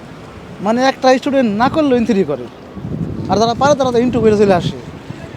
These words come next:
কাহিনীটা কোন পর্যায়ে চলে গেছে চিন্তা করেন একবার। একটা গাক্কোতে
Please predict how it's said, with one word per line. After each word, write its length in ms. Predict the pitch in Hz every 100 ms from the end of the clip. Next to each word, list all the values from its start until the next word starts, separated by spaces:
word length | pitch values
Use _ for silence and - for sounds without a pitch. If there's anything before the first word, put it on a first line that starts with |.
| - - - - - - - - - -
কাহিনীটা 260 | 247 262 254
কোন 160 | 240 254
পর্যায়ে 240 | 269 262
চলে 140 | 269
গেছে 140 | 233 202
চিন্তা 200 | 214 226
করেন 140 | 220 202
একবার। 240 | 190 214 233 202 185 - - -
একটা 260 | 233 240 247
গাক্কোতে 680 | 226 247 - 294 277 277